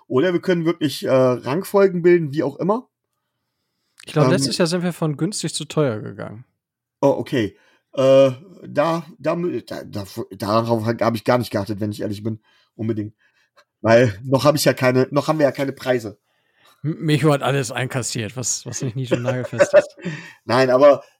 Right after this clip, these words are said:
Speaker 1: ähm, von günstig zu teuer hieß ja auch, dass wir die spannenden Spieler im Prinzip, wo wir ein Schnäppchen von erhoffen, zuerst machen würden. Find ich gar nicht so. Ich find umgekehrt, wenn.
Speaker 2: Ich fang, ich fang einfach oben an.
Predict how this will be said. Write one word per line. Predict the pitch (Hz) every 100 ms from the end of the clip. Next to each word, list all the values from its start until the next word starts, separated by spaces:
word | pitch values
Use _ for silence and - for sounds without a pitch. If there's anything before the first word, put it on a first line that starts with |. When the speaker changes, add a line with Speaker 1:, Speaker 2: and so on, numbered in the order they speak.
| _
Speaker 1:
ähm, | 139 139 139 139 135 _ _ _ _ _ _ _ _ _ _
von | 120 143 143
günstig | 190 185 -
zu | 139
teuer | 160 165 151
hieß | 175 -
ja | 170 151
auch, | 117 - - -
dass | 127 -
wir | 135
die | 135
spannenden | - - 175 220 170 143
Spieler | - 160 143 131
im | 127
Prinzip, | 131 147 139
wo | 131
wir |
ein | 131
Schnäppchen | - 143 - 143
von | 156 151
erhoffen, | 123 - 143
zuerst | 135 127 147 117
machen | 107 113
würden. | 117 107 101 _ _ _ _ _
Find | 143
ich | -
gar | 117
nicht | 117
so. | - 95 - _ _ _ _
Ich | -
find | 190
umgekehrt, | - 147 - - -
wenn. | 92 - _ _ _ - _ _ _
Speaker 2:
Ich | 175 -
fang, | 190 208
ich | 180
fang | 175 170
einfach | 139 139
oben | 127 127 127
an. | - 127 123